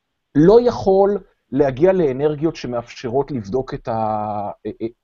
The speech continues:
לבדוק את התורות האלה, לבדוק אפקטים של התורות האלה. אה,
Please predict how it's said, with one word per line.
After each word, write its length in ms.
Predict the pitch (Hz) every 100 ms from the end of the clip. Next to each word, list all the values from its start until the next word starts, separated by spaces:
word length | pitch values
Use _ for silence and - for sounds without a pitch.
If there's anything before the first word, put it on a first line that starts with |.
| 139 147
לבדוק 340 | 147 117 170 180
את 60 |
התורות 360 | 160 139 160 139
האלה, 160 | 107
לבדוק 240 | 107 135 135
אפקטים 360 | - 143 147
של 140 | 127 120
התורות 440 | - 107 107 -
האלה. 300 | 76 69 55 _ _ _ _ _ _ _ _ _ _ _ _ _ _ _ _ -
אה, 420 | 143 135 127 127